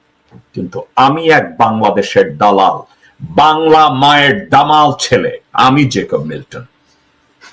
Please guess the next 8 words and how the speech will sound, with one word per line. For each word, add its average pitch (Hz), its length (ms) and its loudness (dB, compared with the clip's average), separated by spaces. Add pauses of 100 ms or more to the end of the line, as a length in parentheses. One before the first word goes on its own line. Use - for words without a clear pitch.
(320)
আমি 110 200 2 (120)
যদি 117 180 2 (160)
শুয়োরের 285 540 4
বাচ্চা 269 260 -2 (100)
বলে 120 180 0 (100)
থাকি, - 260 -12 (380)
আমি 117 240 0 (200)
ডিকশনারিতে 262 800 2